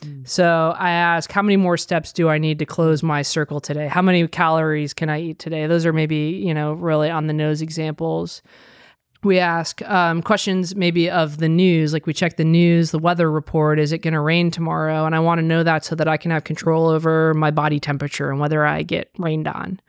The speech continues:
Speaker 1: Mm.
Speaker 2: One thing that is important about a philosophical approach to questions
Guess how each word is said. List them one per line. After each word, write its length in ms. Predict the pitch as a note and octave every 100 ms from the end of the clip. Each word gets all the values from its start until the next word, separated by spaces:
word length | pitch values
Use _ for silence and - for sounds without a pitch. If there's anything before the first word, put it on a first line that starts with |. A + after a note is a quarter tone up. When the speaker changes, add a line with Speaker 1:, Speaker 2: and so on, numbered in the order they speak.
| -
Speaker 1:
Mm. 40 | B2+ A#2 - - - _ _ _ _ _ _ _ _ _
Speaker 2:
One 200 | C4 D#4+
thing 340 | E4+ E4 D4+ B3+
that 400 | G3+ G3 F#3 -
is 240 | - G3 F3+
important 500 | F#3+ - G3+ A3 G3+
about 280 | F3+ F3 E3
a 60 |
philosophical 880 | D3+ F3 D#3+ - D#3 E3+ F3 F#3+ G3
approach 400 | G3 G#3+ G3 -
to 80 | G#3+
questions 1000 | - G#3 G3 - G#3 G3+ G3+ G3+ G#3 -